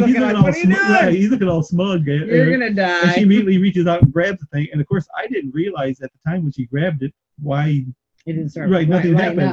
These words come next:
Speaker 1: up. Yeah, and I
Speaker 2: 'Cause I
Speaker 1: forgot she
Speaker 2: forgot,
Speaker 1: had, yeah.
Speaker 2: because she,
Speaker 1: Well, you
Speaker 2: because
Speaker 1: know, th-, now that she's gotten her real looking prosthetics,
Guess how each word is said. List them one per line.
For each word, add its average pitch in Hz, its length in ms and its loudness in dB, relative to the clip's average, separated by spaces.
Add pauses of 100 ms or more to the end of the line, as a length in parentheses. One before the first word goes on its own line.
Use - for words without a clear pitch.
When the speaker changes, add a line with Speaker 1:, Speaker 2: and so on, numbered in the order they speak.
Speaker 1:
up. - 40 -
Yeah, 185 200 -2
and 190 100 -2
I 190 60 0
Speaker 2:
'Cause 190 80 4
I 185 140 4
Speaker 1:
forgot 196 100 2
she 180 60 2
Speaker 2:
forgot, 214 180 2 (140)
Speaker 1:
had, - 60 -10
yeah. 208 80 -2
Speaker 2:
because 185 260 2
she, 214 60 -8
Speaker 1:
Well, 277 200 6
you 294 100 4
Speaker 2:
because 294 240 2
Speaker 1:
know, 233 100 -10 (220)
th-, 262 140 -2
now 277 240 -4
that 370 120 -6
she's 226 200 -12
gotten 185 300 -6
her 180 180 -8
real 190 500 -4 (580)
looking 175 720 -6
prosthetics, 175 580 -10